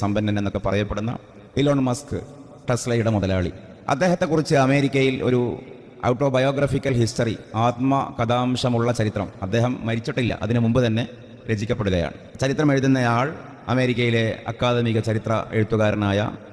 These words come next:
വോൾട്ടയൻ ഏസിയാസ്. അദ്ദേഹം പറയുന്നത്, ഈ ഇലോൺ മസ്ക്, he might be either an alien or the companion of an alien. ഒന്നുകിൽ ഈ ഇലോൺ മസ്ക് ഒരു അന്യഗ്രഹ ജീവിയാകണം, അല്ലെങ്കിൽ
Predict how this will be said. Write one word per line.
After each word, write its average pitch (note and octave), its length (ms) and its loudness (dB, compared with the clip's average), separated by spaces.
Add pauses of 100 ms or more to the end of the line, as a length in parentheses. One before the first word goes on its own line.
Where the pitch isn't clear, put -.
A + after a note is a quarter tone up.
വോൾട്ടയൻ C3+ 540 2
ഏസിയാസ്. A2+ 460 -4 (300)
അദ്ദേഹം C#3 320 4
പറയുന്നത്, A#2+ 440 2 (360)
ഈ - 20 6 (140)
ഇലോൺ A2+ 220 2 (100)
മസ്ക്, A2+ 220 -2 (300)
he A#2+ 80 2 (120)
might A#2 200 0 (100)
be B2+ 100 4 (480)
either C3+ 280 2
an B2+ 100 2 (120)
alien G#2 340 0 (380)
or A#2+ 60 4 (100)
the A2+ 140 -4
companion B2 560 0
of G#2 60 -4 (400)
an G2+ 140 2
alien. E2 260 0 (480)
ഒന്നുകിൽ F3+ 340 2 (360)
ഈ D3+ 40 2 (120)
ഇലോൺ C#3+ 280 2
മസ്ക് C3 260 -2 (120)
ഒരു C3+ 160 0
അന്യഗ്രഹ C3+ 380 2 (120)
ജീവിയാകണം, A#2+ 600 2 (800)
അല്ലെങ്കിൽ C#3+ 340 2